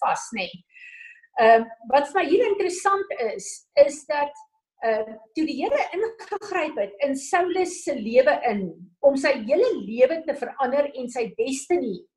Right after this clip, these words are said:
te verander, het hy, was Paulus blind. Wat ook vir my 'n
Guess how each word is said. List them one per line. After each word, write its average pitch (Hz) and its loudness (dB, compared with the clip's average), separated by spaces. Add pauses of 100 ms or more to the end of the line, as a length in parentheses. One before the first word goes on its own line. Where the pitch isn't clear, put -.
(100)
te 240 4
verander, 240 -2 (760)
het 285 4
hy, 285 8 (440)
was 277 4
Paulus 392 2 (140)
blind. 196 0 (760)
Wat 254 6
ook 508 4
vir 453 2
my 359 0
'n 285 0